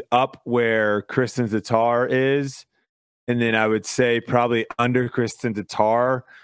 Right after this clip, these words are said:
I, I'm gonna probably leave out a few names, but I would probably put, like,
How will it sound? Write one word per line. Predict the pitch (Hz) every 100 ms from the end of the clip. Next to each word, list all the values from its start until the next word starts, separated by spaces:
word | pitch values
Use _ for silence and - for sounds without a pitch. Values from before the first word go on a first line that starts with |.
| _ _ _
I, | 120
I'm | - 110 107
gonna | 110
probably | 92 113 98 95
leave | 98 101 95
out | 98 92
a |
few | - 98
names, | 92 101 95 92
but | - 104
I |
would | 107 104
probably | 120 113
put, | 107 117 110
like, | 104 95 -